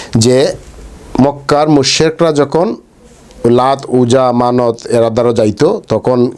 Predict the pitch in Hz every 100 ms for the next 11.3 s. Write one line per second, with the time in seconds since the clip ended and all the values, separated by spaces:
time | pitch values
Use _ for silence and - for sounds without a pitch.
0 | 113 120 113 101 - - 117 113 110 117
1 | 117 98 113 120 104 104 139 - - 107
2 | 117 107 - - - - - 127 123 131
3 | 117 113 135 - 127 120 120 131 127 117
4 | 110 110 107 151 131 110 110 127 151 127
5 | 123 160 139 107 110 - 135 113 95 156
6 | - 101 104 113 120 147 160 120 101 90
7 | 87 87 90 135 - - - - 123 131
8 | 135 131 160 170 170 170 139 143 139 107
9 | 123 143 127 147 147 120 135 123 135 139
10 | 135 117 117 117 117 117 - 113 110 113
11 | 90 71